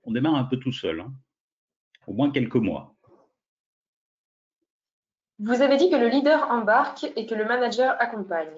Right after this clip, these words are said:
Speaker 2: Mais que pensez-vous du rôle du coach dans l'entreprise ? C'est le cas dans la banque où je travaille, exige de ses managers, mais qui malheureusement ne savent pas du tout s'y prendre et restent du coup noyés dans leur rôle classique et qui se trouvent être à sens unique.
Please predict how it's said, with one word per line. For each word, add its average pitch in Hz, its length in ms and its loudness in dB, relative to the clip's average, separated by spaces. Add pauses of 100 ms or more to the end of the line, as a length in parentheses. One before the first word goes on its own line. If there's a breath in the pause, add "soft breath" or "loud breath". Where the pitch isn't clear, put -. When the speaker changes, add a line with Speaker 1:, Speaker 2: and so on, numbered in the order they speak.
Speaker 2:
Mais 190 120 -4
que 302 160 -2
pensez-vous 285 460 -4
du 226 100 -6
rôle 220 300 2
du - 80 -10
coach - 520 -2
dans 185 120 0
l'entreprise ? 220 760 -2 (280)
C'est 208 120 -6
le 202 60 0
cas 226 160 0
dans 208 80 0
la 185 100 2
banque 226 320 -2
où 190 60 -8
je 175 80 -4
travaille, 185 520 -2 (300 loud breath)
exige 202 340 -2
de 214 100 -2
ses 202 140 -2
managers, 202 600 4
mais 180 100 2
qui 185 160 -6
malheureusement 226 560 0
ne 254 80 -4
savent 196 260 -6
pas 233 120 -4
du 247 100 -10
tout 269 120 -8
s'y - 200 -12
prendre 233 300 -4
et 196 80 0
restent 202 260 -2
du 196 120 -10
coup 185 140 -6
noyés 226 380 0
dans 202 140 0
leur 185 180 4
rôle 220 220 -2
classique 208 600 -6
et - 80 -10
qui - 120 -16
se - 100 -10
trouvent 214 380 -8
être 196 260 -8
à - 60 -16
sens - 320 -14
unique. 151 400 -20